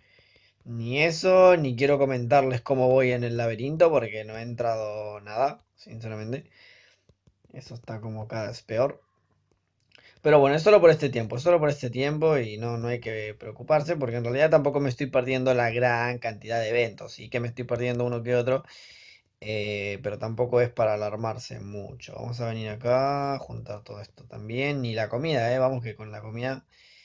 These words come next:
Eh, y acá lo que vamos a hacer es adelantar a este muchacho. Ah, por cierto, saqué un, un, un Cloud. En el cruce fue lo único que saqué, un Cloud. Así que, pues,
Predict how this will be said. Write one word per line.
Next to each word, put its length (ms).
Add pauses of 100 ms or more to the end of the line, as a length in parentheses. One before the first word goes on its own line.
(680)
Eh, 720
y 80
acá 300
lo 100
que 60
vamos 320
a 60
hacer 460
es 280
adelantar 540
a 20
este 220
muchacho. 580
Ah, 100
por 120
cierto, 260
saqué 300
un, 260
un, 320
un 140
Cloud. 420
En 120
el 100
cruce 280
fue 140
lo 80
único 220
que 80
saqué, 220
un 120
Cloud. 320
Así 160
que, 180 (120)
pues, 240